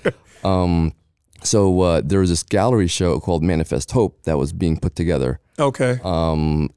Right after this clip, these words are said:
Speaker 2: and, you know, from, w-, f-, uh, all, all the artists from, from around the U S, um, kind of, like, supporting, you know, Obama and just kind of just, like, gathering around to kind of celebrate his inauguration.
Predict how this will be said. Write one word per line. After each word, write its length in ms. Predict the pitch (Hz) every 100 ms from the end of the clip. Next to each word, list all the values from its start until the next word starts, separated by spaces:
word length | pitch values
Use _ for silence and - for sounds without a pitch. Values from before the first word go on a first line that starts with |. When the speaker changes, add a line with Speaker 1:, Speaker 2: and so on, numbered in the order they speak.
| _
Speaker 2:
and, 460 | 87 85 82 80 85
you 80 | 92
know, 120 | 73
from, 420 | - 85 78 - -
w-, 300 | 87 - -
f-, 140 | - - _ - - _ -
uh, 400 | 82 69 69 62 - _
all, 240 | 87 - _
all 140 | 98 101
the 80 |
artists 340 | 65 90 90 -
from, 240 | 90 80 -
from 240 | - 92 87
around 240 | 82 80
the 80 | 78
U 180 | 85 87
S, 280 | 80 - - _ -
um, 320 | 76 76 73
kind 220 | - 87
of, 80 | 67
like, 200 | 67 -
supporting, 680 | - 80 95 92 85 82 82 - _ _ _
you 120 | 85
know, 160 | 71 65
Obama 720 | - 76 87 90 90 87 82 -
and 340 | 76 67 65
just 160 | 71 -
kind 160 | 95 69
of 60 |
just, 240 | 71 76 -
like, 300 | 65 60 76
gathering 380 | 92 90 85 82
around 320 | 82 82 85
to 160 | 76 76
kind 200 | 92 82
of 100 | -
celebrate 500 | 87 87 78 78 -
his 160 | 78
inauguration. 720 | 85 73 76 82 107 - 65